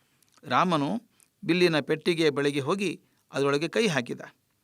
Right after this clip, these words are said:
ದೇವತೆಗಳು, ದೈತ್ಯರು ಎತ್ತಲಾರದಾಗಿದ್ದ ಮಹಾಧನುಸ್ಸನ್ನು ಸುಲಭವಾಗಿ ಮೇಲೆತ್ತಿದ. ಅದನ್ನು ನೋಡಿದವರೆಲ್ಲ ಆಶ್ಚರ್ಯದಿಂದ ಮೂಕರಾದರು. ರಾಮನ ಅಗಾಧ ಸಾಹಸ ಕಾರ್ಯವನ್ನು ವೀಕ್ಷಿಸಲು ಆಕಾಶದಲ್ಲಿ ದೇವತೆಗಳು ನೆರೆದರು.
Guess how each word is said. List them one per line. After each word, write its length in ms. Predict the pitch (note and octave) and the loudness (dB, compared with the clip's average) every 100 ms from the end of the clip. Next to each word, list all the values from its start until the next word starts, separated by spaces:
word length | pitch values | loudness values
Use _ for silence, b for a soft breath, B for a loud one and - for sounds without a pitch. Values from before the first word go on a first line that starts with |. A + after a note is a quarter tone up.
| b b b b - B2+ | b b b b -10 0
ದೇವತೆಗಳು, 760 | F3+ F#3+ E3 D3+ C#3 C3+ A#2+ | 2 2 0 0 0 -2 -2
ದೈತ್ಯರು 420 | D3+ F#3 F3+ E3 | -2 -2 -2 0
ಎತ್ತಲಾರದಾಗಿದ್ದ 1000 | C#3 D3+ - D3+ D#3+ F3+ D#3+ D#3 D3+ C#3+ | 0 -2 0 2 4 4 2 2 0 -4
ಮಹಾಧನುಸ್ಸನ್ನು 1040 | C#3+ C3+ C3 D3+ D#3 C#3+ E3+ - G3+ F#3 - B | -2 -2 0 0 0 0 -2 -2 -2 -4 -8 B
ಸುಲಭವಾಗಿ 580 | - F3 A3 G#3 G#3 A3 | -4 0 2 4 4 2
ಮೇಲೆತ್ತಿದ. 500 | G3+ D#3 C3+ A#2+ C3+ D3 _ _ _ _ _ _ _ _ | 2 2 0 -4 -10 -12 _ _ _ _ _ _ _ _
ಅದನ್ನು 280 | C#3+ C#3+ C#3 | -2 0 0
ನೋಡಿದವರೆಲ್ಲ 560 | F#3+ G3+ E3+ D3 C#3 C3 | 2 4 4 2 2 0
ಆಶ್ಚರ್ಯದಿಂದ 680 | C3+ D#3+ - E3+ D#3 C#3 | -2 -2 0 0 -2 -4
ಮೂಕರಾದರು. 680 | C3 B2+ F3 D#3+ C3+ A#2 - _ _ _ b b b b - | -4 -4 -4 -4 -4 -8 -16 _ _ _ b b b b -2
ರಾಮನ 380 | D3 E3+ E3 | 0 0 0
ಅಗಾಧ 460 | D3 B2+ C#3 F3+ E3+ | -2 -2 2 2 2
ಸಾಹಸ 420 | D#3+ D3+ F3 D#3+ | -2 -2 -2 -2
ಕಾರ್ಯವನ್ನು 560 | D#3 D3 D3 D3 C#3+ C3+ | -2 0 0 0 -2 -4
ವೀಕ್ಷಿಸಲು 560 | D#3+ D3+ F3+ G3+ E3+ - b b | -4 -4 -2 -2 -2 -8 b b
ಆಕಾಶದಲ್ಲಿ 720 | C#3+ - E3 D#3 D3+ C3+ A#2 | -2 2 2 2 -2 -2 0
ದೇವತೆಗಳು 480 | D#3+ G3 F#3 E3 D3 | 2 2 0 0 0
ನೆರೆದರು. 420 | B2+ B2 B2 | 0 -4 -8